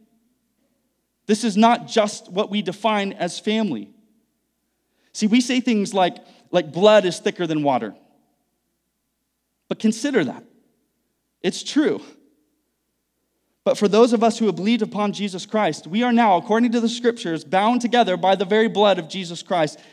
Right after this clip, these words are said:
and adopted into his eternal family, which means that we now have something stronger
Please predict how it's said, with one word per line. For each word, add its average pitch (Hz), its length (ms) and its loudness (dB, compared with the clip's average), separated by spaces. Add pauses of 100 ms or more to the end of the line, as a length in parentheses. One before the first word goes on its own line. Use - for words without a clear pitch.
and - 120 -2
adopted 190 500 0
into 196 260 -4
his 180 140 -2
eternal 220 580 -2 (140)
family, 233 420 0
which 180 220 -6
means 180 640 2 (240)
that 170 160 0
we 254 260 2
now 240 160 2
have 220 240 0
something 220 380 -4
stronger 202 640 -2